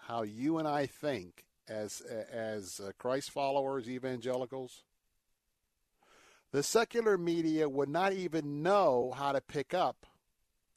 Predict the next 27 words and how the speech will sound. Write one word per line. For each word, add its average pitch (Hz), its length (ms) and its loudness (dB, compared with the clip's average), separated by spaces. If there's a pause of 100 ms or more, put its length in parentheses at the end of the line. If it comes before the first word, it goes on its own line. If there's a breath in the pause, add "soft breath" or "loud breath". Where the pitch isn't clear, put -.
(420)
that 135 160 2
in 135 120 -2
this 190 180 2
subgroup 151 760 -2
that 123 140 0
is 110 120 -2
very, 175 500 -2
very 170 360 0
supportive 151 560 0
of 143 60 -2
the 147 80 2
president, 107 520 -4 (1400 soft breath)
that 127 180 2
this 185 180 4
subgroup 170 720 2 (100)
the 135 80 -6
president 151 580 0
very, 143 360 0
very 156 320 -2
needs 143 520 -4
to 127 100 -10
be 120 140 -6
part 131 240 2
of 120 80 -4
his 101 120 -6
base, 104 640 -4 (1000)
that 135 480 2